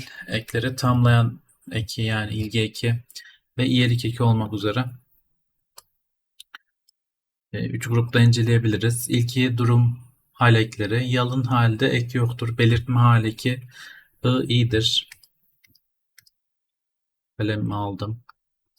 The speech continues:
Yönelme eki e'dir. Bulunma eki da'dır.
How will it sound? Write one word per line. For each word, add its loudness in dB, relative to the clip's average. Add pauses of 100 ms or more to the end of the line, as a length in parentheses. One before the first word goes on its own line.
(840)
Yönelme 2
eki -4 (320)
e'dir. 0
Bulunma 4
eki -2
da'dır. -2